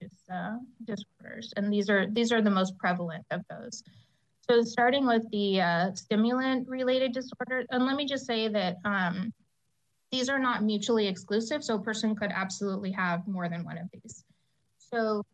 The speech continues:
uh, stimulant-related disorders are the most prevalent, almost, uh, fifty percent,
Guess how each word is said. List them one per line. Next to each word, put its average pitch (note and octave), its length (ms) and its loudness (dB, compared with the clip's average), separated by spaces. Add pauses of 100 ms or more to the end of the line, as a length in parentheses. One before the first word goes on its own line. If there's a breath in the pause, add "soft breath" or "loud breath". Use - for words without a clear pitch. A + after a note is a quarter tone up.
uh, G3 280 0
stimulant-related C4+ 920 0
disorders A#3+ 560 0
are A3+ 100 0
the G#3+ 140 0
most G#3 300 0
prevalent, G#3+ 640 0
almost, G3+ 640 -4
uh, F#3 280 2
fifty G3+ 280 -4
percent, G3+ 720 -4